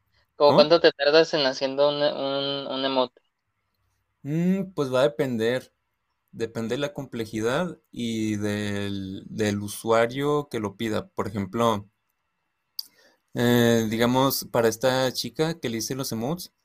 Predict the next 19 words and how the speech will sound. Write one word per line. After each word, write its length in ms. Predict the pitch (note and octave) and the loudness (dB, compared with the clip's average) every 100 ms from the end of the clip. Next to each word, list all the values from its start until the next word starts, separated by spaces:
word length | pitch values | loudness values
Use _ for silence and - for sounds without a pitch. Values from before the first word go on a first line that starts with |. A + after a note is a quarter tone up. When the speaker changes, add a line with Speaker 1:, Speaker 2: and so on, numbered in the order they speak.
| _ _ _ _ _ _ | _ _ _ _ _ _
Speaker 2:
prácticamente 520 | A#2+ A2+ - A#2+ G2+ | -2 -2 0 -2 -2
me 220 | C3 C3 - - - - - | -2 -4 -6 -20 -20 -18 -2
tardaba 360 | A#2+ A2 A2+ | 0 4 4
un 60 | B2+ | 2
ratillo 280 | B2+ A2+ A#2+ | 0 -4 -4
en 60 | |
contestarme, 500 | - B2+ A2 A2+ A2+ G#2+ | -4 -4 -4 -4 -4 -6
¿sabes 160 | A2+ | -6
cómo? 180 | - C#3 | -8 -8
Yo 140 | A2+ | -6
le 160 | A2 B2 | -4 -4
mandaba 240 | A#2 G#2+ A#2+ | -4 -6 -6
el 40 | |
boceto 320 | A#2 - C3 | -6 -10 -10
y 40 | A2 | -6
tardaba 340 | A#2 G#2+ G#2 | -4 -2 -2
dos, 280 | G#2+ A#2+ B2 | 2 2 0
tres 200 | A#2+ A#2+ | -6 -6
horas 360 | C3 E3 F#3 | -6 -6 -10